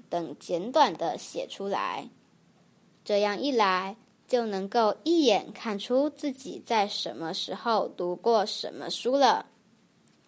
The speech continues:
当然，月历上的记录越来越多的时候，自己也就越感到高兴哦。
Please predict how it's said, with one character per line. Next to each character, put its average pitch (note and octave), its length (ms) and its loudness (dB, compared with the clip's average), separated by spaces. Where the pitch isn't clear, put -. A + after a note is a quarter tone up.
当 D#4 200 2
然， A3 420 4
月 A#3+ 160 6
历 A#3+ 160 0
上 A#3 260 2
的 F#3+ 200 0
记 A3+ 240 -2
录 A3 240 2
越 F#4+ 320 4
来 G#3+ 260 2
越 G#3+ 160 2
多 G#3+ 200 0
的 G3+ 120 0
时 - 220 -6
候， A#3+ 400 2
自 C4 180 -4
己 G#3+ 480 -2
也 F3 140 0
就 G3 220 2
越 G3+ 240 2
感 - 220 -6
到 A3+ 160 -2
高 B3+ 200 2
兴 F4 300 0
哦。 E4+ 320 4